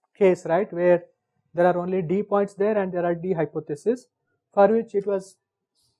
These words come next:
almost easy to compute. But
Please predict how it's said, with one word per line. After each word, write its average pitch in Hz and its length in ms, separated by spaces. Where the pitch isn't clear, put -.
almost 180 540
easy 175 240
to 165 140
compute. 131 460
But 214 240